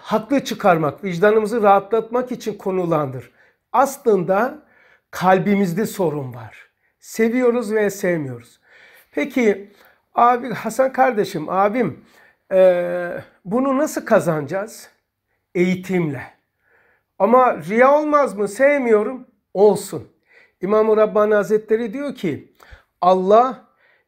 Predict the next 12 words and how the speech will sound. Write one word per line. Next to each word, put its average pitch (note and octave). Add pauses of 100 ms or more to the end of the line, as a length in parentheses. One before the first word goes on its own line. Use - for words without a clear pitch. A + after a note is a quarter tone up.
(100)
içi A#3 (100)
kof C#4+
olan, D3+ (160)
yani F3+
içi A3+
tam A3
olmamış G3 (840)
ibadetin G#3
suretini G#3+
de F3+
kabul D3
ediyormuş. A#2+